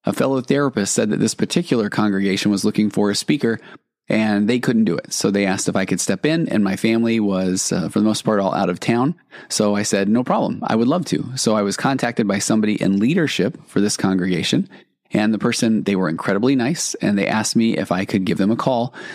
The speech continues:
so they could see if I would be a good fit. Now, emotionally immature response. I am taking ownership of this. Emotionally immature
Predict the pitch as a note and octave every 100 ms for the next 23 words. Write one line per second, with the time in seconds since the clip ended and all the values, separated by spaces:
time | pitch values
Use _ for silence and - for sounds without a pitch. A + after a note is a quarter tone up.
0 | - - A2 G#2 A2 G#2+ - F#2 A2+ A#2
1 | G2 F#2+ G#2 G2+ D#2+ F2+ F#2+ G2+ - G3
2 | - - - B2+ G2 - - G2+ A2+ C3+
3 | D3+ D#3 D#3+ D3 A#2+ C#3 E3 - D#3 D3+
4 | D3 - C3 G#2+ F2+ G2 G#2 F#2+ D3+ D#3
5 | D3+ C#3+ B2+ A2 G2 F#2 - - - G#2+
6 | C#3 - C#3 C3 - B2 B2